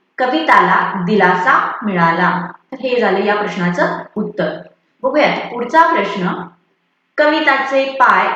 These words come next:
कशामुळे कणखर बनले? तर याचं उत्तर, कष्टप्रद अनुभवांमुळे कविताचे पाय कणखर बनले. त्यानंतर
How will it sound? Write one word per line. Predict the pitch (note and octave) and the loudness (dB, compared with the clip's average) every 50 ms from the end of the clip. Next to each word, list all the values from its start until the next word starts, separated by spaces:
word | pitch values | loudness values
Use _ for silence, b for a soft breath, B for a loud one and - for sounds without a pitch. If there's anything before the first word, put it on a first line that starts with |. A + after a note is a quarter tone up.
| - - - - - | -6 -8 -10 -2 0
कशामुळे | D4+ D4 D4 - - F#4 F#4+ F#4+ F4+ - - - - - | 2 2 2 2 2 2 4 4 4 4 2 2 2 0
कणखर | - - - - - C#4 C4+ C4+ C4+ C4+ - D#4 E4 E4+ E4+ E4+ F4 | -2 -6 -4 0 2 4 4 4 2 0 2 2 4 4 4 2 2
बनले? | C4+ B3+ A3+ G#3 G3+ F#3+ F#3 F3+ F3 F3 F3 - - - _ _ _ _ _ _ _ _ _ _ _ _ _ _ _ _ _ - | 0 0 0 0 0 2 2 2 2 0 -2 -6 -10 -14 _ _ _ _ _ _ _ _ _ _ _ _ _ _ _ _ _ -6
तर | A#3 | -2
याचं | A#3 A3+ A3 A3 B3+ A#3+ | 0 2 2 2 0 0
उत्तर, | A#3 G#3+ G#3 - - F#3+ F3+ - - - - - - _ _ _ _ _ _ _ _ - | 0 0 0 0 0 0 0 0 -2 -6 -10 -12 -16 _ _ _ _ _ _ _ _ 0
कष्टप्रद | - D#4 D#4+ D#4+ D#4+ - F4 E4+ E4+ E4+ - A3+ G#3+ G#3+ G#3+ A3 - - - - - _ | 2 2 2 2 0 -2 -2 0 0 0 0 0 2 2 0 -2 -6 -10 -14 -18 -8 _
अनुभवांमुळे | - - F#3 F#3+ G#3 - A#3 A3 G#3 F#3+ F#3+ F#3+ F#3+ F#3 F#3 F3+ F3 E3+ F3+ E3 E3+ E3+ E3+ F3 - - _ _ _ _ _ - | 0 0 2 2 0 0 0 2 2 2 2 0 -2 -2 -2 -2 0 0 0 -2 -2 -6 -8 -10 -12 -16 _ _ _ _ _ -2
कविताचे | C#4 C4+ C#4 D#4+ - - A#3+ G#3 G3+ - - G#3 G#3 G#3 G#3 - | 0 2 2 2 2 2 0 0 0 -2 -2 0 0 0 0 2
पाय | - G3+ F#3+ F#3 - F3+ F3 E3+ - - - - _ _ | 2 2 2 2 2 0 -2 -6 -8 -10 -14 -20 _ _
कणखर | - A3 A3 A3 G#3+ A3 A3 - B3 B3+ B3+ C4 - - - - | -4 -2 0 0 0 -2 -2 -2 -2 0 -2 -2 -4 -8 -12 -8
बनले. | G#3 F#3+ F#3+ F#3 F#3 F#3 G3 G#3 G3+ F#3 - G#3 - F#3 - _ _ _ _ _ _ _ _ _ _ _ _ _ _ _ _ _ _ _ _ _ - | -4 -2 0 0 0 0 2 2 2 2 2 0 -2 -6 -10 _ _ _ _ _ _ _ _ _ _ _ _ _ _ _ _ _ _ _ _ _ 0
त्यानंतर | - B3+ B3+ C#4 D#4 D4+ - - E3+ - - | 2 4 4 4 2 0 0 -2 -4 -4 -6